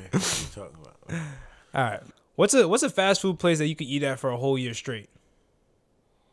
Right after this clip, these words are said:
Speaker 2: It's dangerous, right?
Speaker 1: Oh my God.
Speaker 2: But I'm a burger lover, bro. You know that, bro. That's my favorite food. So I could dare eat, like, a fast, mm.
Speaker 1: For a whole year, though.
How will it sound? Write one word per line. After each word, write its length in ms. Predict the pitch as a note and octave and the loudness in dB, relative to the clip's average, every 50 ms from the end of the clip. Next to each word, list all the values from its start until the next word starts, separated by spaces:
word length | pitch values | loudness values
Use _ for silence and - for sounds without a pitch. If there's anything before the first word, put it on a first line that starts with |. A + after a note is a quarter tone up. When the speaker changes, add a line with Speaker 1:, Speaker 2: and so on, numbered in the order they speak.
| _ _ _ _ _ _ _ - | _ _ _ _ _ _ _ -18
Speaker 2:
It's 160 | - F#2+ E2 | -16 -16 -16
dangerous, 680 | - - G#2+ B2 C#3+ C#3+ A#2+ - G#2 G2 F2+ D#2+ - - | -12 -10 -6 -4 -4 -4 -4 -6 -8 -12 -12 -12 -12 -10
right? 220 | G2+ A2+ A#2+ - - _ _ _ _ _ _ - | -8 -8 -8 -10 -12 _ _ _ _ _ _ -10
Speaker 1:
Oh 180 | - C3 B2+ | -6 -6 -6
my 160 | A#2+ G2 G2 | -6 -6 -10
God. 320 | G#2 A2 A2 G#2 G2 G2+ - _ - _ _ _ _ _ - F#2 | -12 -10 -8 -8 -8 -10 -12 _ -20 _ _ _ _ _ -16 -10
Speaker 2:
But 260 | G#2 G2+ F#2+ F2 - - _ _ _ _ _ _ _ _ _ _ _ _ _ _ _ _ _ _ _ _ _ _ _ - | -10 -10 -10 -10 -16 -20 _ _ _ _ _ _ _ _ _ _ _ _ _ _ _ _ _ _ _ _ _ _ _ -14
I'm 120 | A#2 A#2 A2+ | -10 -10 -8
a 80 | G#2 | -10
burger 400 | E2 D#2 E2+ A#2 A#2+ G#2 G2 G2 | -10 -10 -10 -10 -10 -10 -12 -14
lover, 280 | F#2 F#2 F#2 F2 D#2+ E2 D#2 | -14 -14 -14 -16 -16 -20 -20
bro. 120 | - F2 F2 F2 F2 - _ - | -18 -18 -18 -18 -18 -20 _ -16
You 100 | G#2 A2+ | -14 -12
know 160 | G#2+ G2+ F#2+ | -12 -12 -12
that, 200 | F2 F2 D#2+ - | -14 -16 -18 -18
bro. 100 | - D#2+ | -18 -16
That's 160 | F2 F#2+ - G2+ | -16 -16 -14 -14
my 120 | F#2+ E2+ | -16 -16
favorite 300 | - - G2 F#2 E2 E2 | -14 -16 -16 -16 -16 -18
food. 300 | - - F2 F2+ E2 D2+ - _ _ _ _ _ _ _ _ _ _ _ | -20 -20 -20 -20 -20 -20 -20 _ _ _ _ _ _ _ _ _ _ _
So 200 | - - - D2+ - | -20 -20 -20 -16 -14
I 100 | G2 G2+ | -14 -14
could 220 | - - F2 D2 | -14 -16 -18 -16
dare 200 | - G2 G2 F#2+ F2+ | -16 -16 -14 -14 -16
eat, 320 | C2+ E2 G2 F2+ - - | -16 -18 -18 -20 -20 -20
like, 200 | C#2 D2+ D2 - _ _ _ _ _ _ _ _ _ _ _ _ _ _ _ _ - | -20 -20 -20 -20 _ _ _ _ _ _ _ _ _ _ _ _ _ _ _ _ -20
a 60 | F#2 | -20
fast, 420 | - - A2+ A2 G#2+ G2+ - - _ - - | -18 -14 -12 -10 -10 -12 -14 -18 _ -20 -20
mm. 120 | F#2+ F#2+ F2 E2+ E2 D2+ D2+ D2 _ _ _ _ _ _ _ _ _ _ _ - - | -20 -18 -18 -18 -20 -20 -20 -20 _ _ _ _ _ _ _ _ _ _ _ -10 -4
Speaker 1:
For 120 | - D3+ | -2 0
a 100 | C3+ A#2 | 0 -2
whole 340 | G#2+ G#2 C3 C#3 D3+ D3+ C#3+ | -4 -2 -2 0 0 0 0
year, 300 | B2+ B2 B2+ C#3 C#3+ C3 | -2 -4 -4 -2 -2 -4
though. 300 | A#2 A2+ G#2+ G#2+ G#2+ | -4 -8 -10 -12 -12